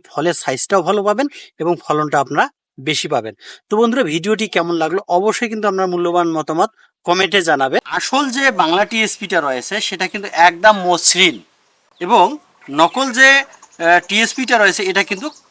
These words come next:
তেমন একটা মসৃণ নয়। এরপরের যে গুণটা হচ্ছে সেটা হচ্ছে এটা চাপ দেবেন কিন্তু ভাঙবে না সহজে। দেখেন একেবারে কোনোভাবেই ভাঙতেছে না। নকল যে টিএসপিটা রয়েছে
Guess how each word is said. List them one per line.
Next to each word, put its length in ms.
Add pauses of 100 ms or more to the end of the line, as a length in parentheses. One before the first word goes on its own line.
(160)
তেমন 280
একটা 180
মসৃণ 540 (140)
নয়। 200 (1120)
এরপরের 500
যে 180 (600)
গুণটা 320
হচ্ছে 260 (380)
সেটা 220
হচ্ছে 180 (120)
এটা 120 (160)
চাপ 340
দেবেন 360 (340)
কিন্তু 240 (500)
ভাঙবে 440
না 120
সহজে। 420 (480)
দেখেন 280 (380)
একেবারে 420
কোনোভাবেই 500
ভাঙতেছে 440
না। 100 (360)
নকল 340
যে 100
টিএসপিটা 580
রয়েছে 380